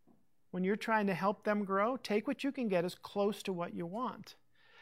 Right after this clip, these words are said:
That's a good principle for parenting, too. <laughs> Take what you can get as close to what you want. If you see progress, take it.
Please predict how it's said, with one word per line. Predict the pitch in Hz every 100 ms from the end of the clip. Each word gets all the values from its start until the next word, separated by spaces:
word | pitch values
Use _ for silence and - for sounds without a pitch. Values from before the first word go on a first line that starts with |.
| -
That's | 247 -
a | 214
good | 196 185 156 151 - -
principle | 214 202 185 185
for | - 170
parenting, | 208 208 185 160 151
too. | 147 185 175 175 - -
<laughs> | - - - -
Take | 202 202
what | 233 247
you | 277
can | 330
get | 302 190 170
as |
close | - - 196 196 -
to | 208
what | 208 220
you | 214
want. | 214 170 165
If | 175
you |
see | 156 208 220
progress, | - 208 226 254 277 -
take | - 226 269
it. | 165 -